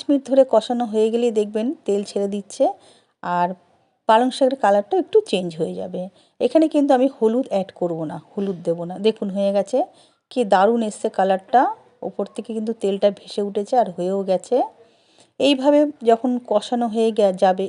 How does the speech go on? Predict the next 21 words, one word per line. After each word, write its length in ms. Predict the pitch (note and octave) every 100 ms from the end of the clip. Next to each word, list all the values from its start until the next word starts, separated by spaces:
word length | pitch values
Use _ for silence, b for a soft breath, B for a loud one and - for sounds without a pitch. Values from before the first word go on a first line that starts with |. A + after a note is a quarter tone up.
| -
এইভাবে 360 | A#3+ A#3 A#3+
যখন 200 | A#3+ A#3 A#3+
তেলটা 360 | A3 G#3 G#3+
বেরিয়ে 340 | G3+ F#3 F#3+ F#3
আসবে, 300 | F3 F#3+ A#3+ - b b b _
তখন 220 | A3+ A3 D4+
এবারে 260 | C#4 B3
আমি 140 | B3 B3
যে 140 | B3 G3
মাংসগুলো 580 | G#3 G3+ G#3 - A#3+ A#3+
ভেজে 280 | A3+ F#3 G#3
রেখেছি 260 | A3 A3+ A#3
চিকেনের 340 | - G3 G3+ G#3
টুকরোগুলো, 480 | G3 G3 F#3+ G3+ E4 - b b b -
সেগুলো 300 | A#3+ B3 C#4
কিন্তু 220 | B3+ A#3+
এর 140 | B3+ G#3+
মধ্যে 280 | G#3 G#3
আমি 200 | A3+ A#3 D5 D5 F#3+
দিয়ে 200 | F3 D#3+
দিচ্ছি। 420 | D#3+ D#3+ - -